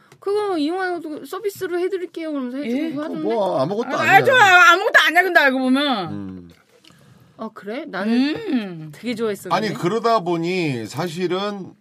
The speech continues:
Speaker 3: 이게, 아, 한 방이다. 이제는 그래. 뭐, 뭔 짓을 저질러도 이제 도덕적인 거를 내가 어긋나더라도
Speaker 2: 어, 맞아.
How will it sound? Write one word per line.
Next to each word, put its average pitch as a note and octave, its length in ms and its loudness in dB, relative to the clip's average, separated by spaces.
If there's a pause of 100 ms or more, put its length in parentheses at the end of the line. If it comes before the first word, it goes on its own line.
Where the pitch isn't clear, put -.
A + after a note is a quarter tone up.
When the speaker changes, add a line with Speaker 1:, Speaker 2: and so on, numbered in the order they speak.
(140)
Speaker 3:
이게, C#3+ 840 -2 (280)
아, B2 420 2
한 A3 300 -6
방이다. D#3+ 540 0 (440)
이제는 E3+ 440 -2
그래. D3+ 360 -2 (540)
뭐, C3+ 300 -4
뭔 D#3+ 260 2
짓을 G3 280 -4
저질러도 D#3 880 -2
이제 C#3+ 140 -6
도덕적인 F3+ 840 -4
거를 E3+ 260 -4
내가 D3+ 280 0
어긋나더라도 B2 680 -4
Speaker 2:
어, F#3+ 40 2
맞아. G3 500 0